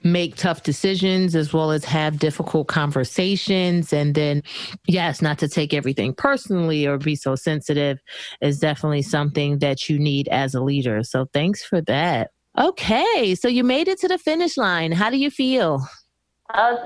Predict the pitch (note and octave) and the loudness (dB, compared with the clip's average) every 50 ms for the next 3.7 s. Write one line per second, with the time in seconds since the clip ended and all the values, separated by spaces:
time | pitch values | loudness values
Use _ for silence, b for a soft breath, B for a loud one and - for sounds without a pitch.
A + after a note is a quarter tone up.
0 | - - F#3+ G3+ - - C4 C4+ B3 - G#3+ A3 F4 F4 - - - _ _ _ | -4 -2 -2 -2 0 0 0 0 2 2 0 0 0 0 -2 -6 -10 _ _ _
1 | _ _ - - A3+ A3+ D4 D4 A#3+ A3 A#3 C4 - - - B3+ B3 A#3 A3+ A3+ | _ _ -12 -8 0 0 2 2 2 2 0 0 -2 0 -2 0 0 0 -4 -6
2 | - - A3 A3 G#3 G#3 G#3 A3 A3 - - - A3 A3+ A3+ C4 A3+ A3 G#3 G#3 | -6 -4 -4 -2 -2 -2 -2 -4 -4 -6 -12 -10 -8 -4 -2 0 0 0 -2 -2
3 | - G3 G3 G3 G3+ G#3+ G#3 F#3+ F#3+ F#3 F#3 F#3+ F#3+ G3+ | 0 0 2 2 2 2 0 0 0 0 0 -2 -2 -4